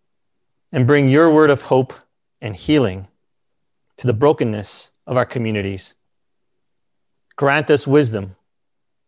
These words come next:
as we seek your will. Purify our thoughts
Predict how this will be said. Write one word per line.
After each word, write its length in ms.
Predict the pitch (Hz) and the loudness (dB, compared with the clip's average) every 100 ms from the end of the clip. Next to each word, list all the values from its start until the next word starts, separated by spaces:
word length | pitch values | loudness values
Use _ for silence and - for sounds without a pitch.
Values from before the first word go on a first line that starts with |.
| _ _ - | _ _ -10
as 160 | 117 117 | -6 0
we 420 | 143 160 143 _ | 2 2 -2 _
seek 340 | - - 143 143 | -8 -4 -2 2
your 180 | 147 123 | 2 2
will. 320 | 95 95 - _ _ _ _ _ _ _ _ _ _ _ _ _ _ _ _ _ - | -2 -10 -20 _ _ _ _ _ _ _ _ _ _ _ _ _ _ _ _ _ -14
Purify 560 | - 196 185 - 117 - | -2 2 2 2 0 2
our 180 | 139 | 0
thoughts 640 | 135 120 101 - - - | 0 0 -2 -4 -12 -12